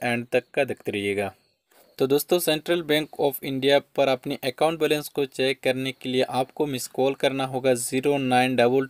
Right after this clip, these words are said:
टू डबल टू फ़ाइव डबल ज़ीरो डबल ज़ीरो, ठीक है। इस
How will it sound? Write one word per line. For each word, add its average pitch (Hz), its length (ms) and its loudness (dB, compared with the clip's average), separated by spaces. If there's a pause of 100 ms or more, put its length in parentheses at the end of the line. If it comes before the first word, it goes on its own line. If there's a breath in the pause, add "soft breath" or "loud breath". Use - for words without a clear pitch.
टू 135 100 0
डबल 123 380 0 (120)
टू 165 180 0 (440 loud breath)
फ़ाइव 151 240 6
डबल 147 320 4
ज़ीरो 160 220 4
डबल 117 280 4
ज़ीरो, 113 220 -2
ठीक - 300 -6
है। 156 60 0
इस - 180 -4